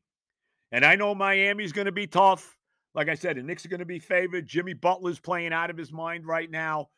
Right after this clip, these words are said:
You know, Pat Riley and Eric Spoelstra have done a, continue to do a great job with the Heat. Gotta give 'em credit, how they waxed the overrated Bucks in five. I know Giannis was banged up a little bit in the series.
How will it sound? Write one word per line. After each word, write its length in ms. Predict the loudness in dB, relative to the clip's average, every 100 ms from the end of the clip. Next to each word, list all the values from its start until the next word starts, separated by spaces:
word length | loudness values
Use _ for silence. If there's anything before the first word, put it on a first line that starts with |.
| _ _ -2
You 100 | 0
know, 260 | 2 0 -6 _ -2
Pat 240 | 0 2
Riley 480 | 4 4 4 0 -4
and 100 | -2
Eric 260 | -2 -2
Spoelstra 580 | -8 -6 -4 -4 -4 -4
have 140 | -4 -4
done 140 | -6
a, 340 | -6 -12 -18
continue 500 | -14 -12 -8 -8 -6
to 100 | -8
do 180 | -6 -4
a 40 | -2
great 300 | 2 2 2
job 340 | 2 2 2
with 140 | -4
the 120 | -4 -4
Heat. 320 | -4 -8 -12 _ -8
Gotta 200 | -6 -4
give 180 | -6 -8
'em 100 | -8
credit, 400 | -4 -2 -4 -8 _ _ _
how 160 | 0 0
they 160 | 0 -6
waxed 520 | -2 -2 -2 -6 -18 _ _ _ _
the 180 | -2 2
overrated 640 | 2 2 -2 0 0 -2 -2
Bucks 320 | 0 0 -8
in 100 | -10
five. 480 | 0 2 2 -2 -4
I 60 |
know 140 | -4 -6
Giannis 560 | -6 -6 -6 -6 -10
was 140 | -12 -6
banged 320 | -6 -4 -4
up 160 | -4
a 40 | -4
little 200 | -6 -4
bit 200 | -6 -8
in 60 |
the 80 | -12
series. 540 | -6 -2 -2 -6 -16